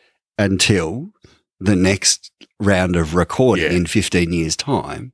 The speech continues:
Speaker 2: Yeah.
Speaker 1: And then just play them.
Speaker 2: Yeah, good call.
Speaker 1: Why do we need to continue to record this show?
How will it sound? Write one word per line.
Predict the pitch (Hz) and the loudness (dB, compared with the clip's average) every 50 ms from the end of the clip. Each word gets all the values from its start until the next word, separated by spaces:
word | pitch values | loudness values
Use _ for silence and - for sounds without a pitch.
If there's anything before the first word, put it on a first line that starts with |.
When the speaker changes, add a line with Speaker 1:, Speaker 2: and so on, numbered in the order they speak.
| - | -12
Speaker 2:
Yeah. | - - - _ _ _ _ - | -12 -12 -12 _ _ _ _ 0
Speaker 1:
And | 131 143 160 | 2 4 4
then | 175 185 | 4 4
just | 180 180 175 - | 2 2 0 -2
play | - - 160 160 156 127 | 0 2 2 4 4 4
them. | 143 170 185 - - - _ _ - | 2 0 -2 -2 -6 -10 _ _ -4
Speaker 2:
Yeah, | 151 123 90 82 80 | -2 0 0 0 -2
good | 82 92 87 | -6 -8 -6
call. | - 139 175 | -2 2 2
Speaker 1:
Why | 220 240 | 2 4
do | 247 247 | 2 2
we | 240 226 | 2 2
need | 220 208 208 190 | 2 2 0 -2
to | - 190 | -4 -4
continue | - 185 175 160 139 156 185 180 160 | -4 -4 -4 -4 -2 -2 0 0 0
to | 147 | 0
record | 139 139 135 - - - - 151 156 143 | 0 0 0 0 -2 -2 -2 0 0 0
this | - 120 | -2 0
show? | - - - - - - - 170 | 0 2 0 0 -2 -2 0 0